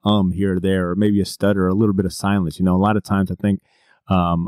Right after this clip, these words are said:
what I need to remind myself is that a lot of listeners are out and about. They're doing other things. You know, they're not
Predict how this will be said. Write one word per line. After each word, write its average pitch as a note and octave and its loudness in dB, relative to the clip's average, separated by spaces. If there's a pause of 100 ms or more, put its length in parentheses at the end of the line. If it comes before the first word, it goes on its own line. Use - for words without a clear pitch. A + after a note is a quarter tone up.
what A2+ 2
I A2+ 2
need A#2 -2
to F#2 0
remind G#2+ 2
myself G2+ -2
is F2+ -8
that F#2+ 0
a F#2+ 0
lot G2 4
of G2+ 2
listeners G#2+ 0
are F#2+ -2 (340)
out A#2+ -2
and A#2 0
about. A2+ 0
They're F#2 -2
doing A#2 2
other B2+ 2
things. E2+ -8
You F2 -4
know, F#2+ -2
they're F#2+ 2
not G#2+ 0